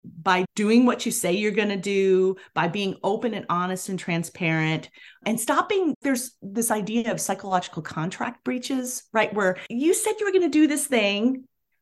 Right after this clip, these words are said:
and then you never did. And you reneged on our agreement. And I now have some resentment to you.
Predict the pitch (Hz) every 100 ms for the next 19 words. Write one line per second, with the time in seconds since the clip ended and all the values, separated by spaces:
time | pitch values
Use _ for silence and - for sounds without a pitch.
0 | _ - 240 240 247 247 - 208 254 294
1 | 320 311 294 302 339 277 240 381 - -
2 | - _ _ - 247 254 262 262 262 254
3 | 285 294 196 233 247 - 220 214 220 202
4 | 202 214 220 - _ _ 196 180 262 440
5 | 262 156 - - - - - - 226 226
6 | 202 214 302 269 220 175 208 185 - 208
7 | 208 185 185 311 185 151 - 156 147 151
8 | -